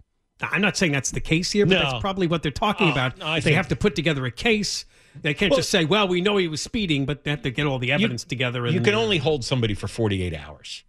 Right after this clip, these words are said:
Speaker 1: Right.
Speaker 2: And if, if there's any, uh, if there, any,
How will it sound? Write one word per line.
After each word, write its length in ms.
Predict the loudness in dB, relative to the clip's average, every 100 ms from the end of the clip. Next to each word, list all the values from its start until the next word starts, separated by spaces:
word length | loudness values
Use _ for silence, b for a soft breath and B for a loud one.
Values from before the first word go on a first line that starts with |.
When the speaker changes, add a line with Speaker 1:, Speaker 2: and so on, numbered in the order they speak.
| _ -6
Speaker 1:
Right. 280 | -6 -6 -4
Speaker 2:
And 400 | 0 2 2 0
if, 300 | 2 2 0 -4
if 180 | -2
there's 240 | 0 -2 -2 -2
any, 720 | 0 0 0 0 -2 -4 -6 -2
uh, 280 | -2 -2 -6 -2
if 180 | -2 0
there, 140 | 0 2
any, 380 | 2 0 -2